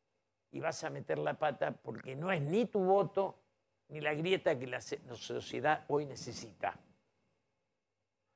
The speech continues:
Durán Barba lo había convencido que iba a ganar el voto progresista.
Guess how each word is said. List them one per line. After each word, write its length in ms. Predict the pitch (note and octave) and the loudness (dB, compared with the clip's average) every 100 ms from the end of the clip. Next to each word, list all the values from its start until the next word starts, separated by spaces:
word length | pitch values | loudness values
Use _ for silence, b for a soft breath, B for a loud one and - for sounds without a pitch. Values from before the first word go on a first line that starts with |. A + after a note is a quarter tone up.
| _ _ _ B2+ | _ _ _ -8
Durán 320 | F3 F3+ F#3 | -4 -2 2
Barba 300 | G#3+ A3 G3 | 4 4 4
lo 120 | D#3 | 4
había 280 | D#3+ F#3+ E3 | 2 0 0
convencido 1000 | - C#3+ C#3+ C#3+ D3 C3+ A3 A3+ G#3+ - | -2 -4 -2 -4 -4 -6 -4 4 4 4
que 80 | - | 0
iba 160 | D#3+ | 2
a 40 | D#3 | 2
ganar 260 | D3+ E3+ | 2 0
el 120 | D#3+ D3 | 0 2
voto 340 | D#3+ F3+ D#3 | 0 2 0
progresista. 960 | - C3 B2 B2+ - F#3 A2+ - F#2 D#2 | 0 -2 -2 -4 0 2 0 -2 -6 -6